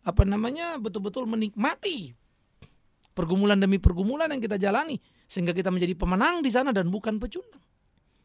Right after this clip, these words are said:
Camkan itu, pikirkan itu, lakukan itu dalam hidupmu.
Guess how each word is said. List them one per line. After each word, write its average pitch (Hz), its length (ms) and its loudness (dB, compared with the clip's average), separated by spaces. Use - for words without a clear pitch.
Camkan 269 480 6
itu, 269 160 0
pikirkan 269 480 0
itu, 269 160 0
lakukan 254 400 2
itu 262 160 -4
dalam 262 160 0
hidupmu. 277 400 -4